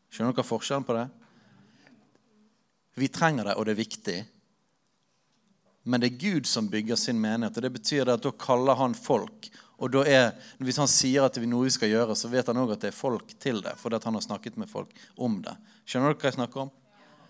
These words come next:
Frihet til å være i den sesongen du er i. Sånn at ikke du føler deg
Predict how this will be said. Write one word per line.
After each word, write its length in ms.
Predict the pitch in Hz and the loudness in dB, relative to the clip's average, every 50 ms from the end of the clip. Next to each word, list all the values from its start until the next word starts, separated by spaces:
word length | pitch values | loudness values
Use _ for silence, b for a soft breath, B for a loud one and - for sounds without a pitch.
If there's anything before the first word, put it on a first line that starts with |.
| b b b b b b b b b _ _ _ _ _ _ _ - - | b b b b b b b b b _ _ _ _ _ _ _ -12 -10
Frihet 400 | - - 151 160 156 139 127 120 | -8 -6 -2 0 2 2 2 2
til 80 | - 127 | 2 4
å 60 | 127 | 6
være 160 | 131 131 127 | 6 6 6
i 20 | 127 123 | 4 2
den 80 | 117 | 0
sesongen 560 | - 120 - - - 127 120 113 107 104 101 98 | 0 0 0 2 2 2 2 2 0 -2 -2 -2
du 120 | 110 113 107 101 - - - - _ _ _ _ _ _ _ - | -2 0 0 -2 -4 -8 -18 -20 _ _ _ _ _ _ _ -4
er 160 | 123 117 98 87 | -2 -2 -2 -4
i. 100 | - - - - _ _ _ _ _ _ _ _ _ _ _ - - | -6 -12 -18 -20 _ _ _ _ _ _ _ _ _ _ _ -8 -2
Sånn 300 | - - - 170 156 139 | 0 2 2 2 2 2
at 120 | 123 - 135 | 0 0 -2
ikke 160 | 120 - 156 139 131 | -4 -2 -2 -2 -2
du 40 | 120 - | -4 0
føler 320 | - 131 123 123 123 120 | 2 2 2 2 0 -2
deg 140 | 117 110 | -2 -4